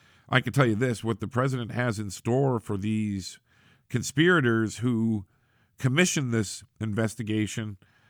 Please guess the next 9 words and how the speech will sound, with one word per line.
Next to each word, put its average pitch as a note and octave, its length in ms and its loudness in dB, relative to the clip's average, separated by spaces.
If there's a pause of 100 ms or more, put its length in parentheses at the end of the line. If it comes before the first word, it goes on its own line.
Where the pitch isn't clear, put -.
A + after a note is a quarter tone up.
(100)
for A2+ 220 0
political C3+ 520 0
reasons, A#2 540 -4
those A#2+ 400 2
who A2+ 320 -2 (320)
participated C3+ 760 2
in A2 200 -2
the A2 120 -2
Obama's, A2+ 840 0